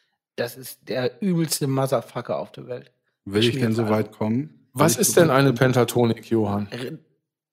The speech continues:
Speaker 2: Das, ja, keine Ahnung, irgendwas.
Speaker 3: Ja, aber, äh, du machst das ja auch mal gerne mit Guido. Du sagst irgendwas und dann fragst du,
Speaker 2: Ach
Speaker 3: was
Speaker 2: so,
Speaker 3: meinst
Speaker 2: das
Speaker 3: du,
Speaker 2: ist,
Speaker 3: was das ist?
Speaker 2: äh, das, also,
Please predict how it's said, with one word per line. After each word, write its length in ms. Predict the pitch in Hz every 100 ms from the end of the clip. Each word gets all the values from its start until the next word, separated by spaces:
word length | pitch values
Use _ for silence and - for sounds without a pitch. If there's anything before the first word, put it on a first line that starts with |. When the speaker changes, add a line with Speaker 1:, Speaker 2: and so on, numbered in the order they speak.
| -
Speaker 2:
Das, 160 | 101 87 82
ja, 200 | 95 -
keine 260 | - 98 95
Ahnung, 380 | 117 123 107 107
irgendwas. 640 | 147 139 135 143 127 - _ _ _ _ _ _ _ -
Speaker 3:
Ja, 140 | 143 175
aber, 240 | 160 160
äh, 320 | 143 135 131
du 200 | 143 151
machst 200 | 196 220
das 100 | 214
ja 80 | 208
auch 160 | 196 208
mal 140 | 156
gerne 240 | 165 196
mit 160 | 175 156
Guido. 220 | 185 139
Du 100 | 110
sagst 280 | 110 139 - 202
irgendwas 380 | 214 196 208
und 80 | -
dann 140 | 147 147
fragst 360 | - 156 -
du, 140 | 147 143 - - -
Speaker 2:
Ach 80 | 113
Speaker 3:
was 100 | -
Speaker 2:
so, 60 |
Speaker 3:
meinst 260 | 131 160 -
Speaker 2:
das 80 | 143
Speaker 3:
du, 60 | 139
Speaker 2:
ist, 100 | 131
Speaker 3:
was 0 |
das 340 | 127 123 123
ist? 60 | 123
Speaker 2:
äh, 300 | 120 120 -
das, 300 | 117 117 113 113 -
also, 400 | 117 117 104